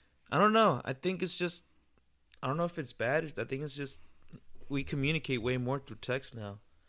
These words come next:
you know? So I think it has become, like, an acceptable form. Like, I, it's still a fucked up way to do it 'cause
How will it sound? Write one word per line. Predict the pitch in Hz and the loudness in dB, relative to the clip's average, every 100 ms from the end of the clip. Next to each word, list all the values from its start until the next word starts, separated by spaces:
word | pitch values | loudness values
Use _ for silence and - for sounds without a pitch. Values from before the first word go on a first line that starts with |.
| - - - | -20 -20 -12
you | 123 | -6
know? | 123 131 156 | -2 0 -2
So | - 135 | -2 0
I | 123 | 0
think | - 131 135 | 0 -4 -2
it | |
has | 127 117 | -4 -4
become, | 117 - 127 | -6 -2 -2
like, | 127 120 | -2 -2
an | 110 110 | -4 -6
acceptable | 104 - 120 113 117 | -6 0 0 0 -6
form. | 107 117 123 113 110 _ - - | -6 -4 -2 -4 -6 _ -20 -6
Like, | 104 | -2
I, | 110 110 - - 98 | -2 -4 -8 -18 -12
it's | 104 - | -10 -6
still | - 135 | 0 0
a | |
fucked | - 117 113 | 2 -2 0
up | 110 107 | -2 -2
way | 98 | -4
to | 95 | -2
do | 120 147 | 0 2
it | 127 123 | 2 0
'cause | 113 104 104 | -4 -6 -10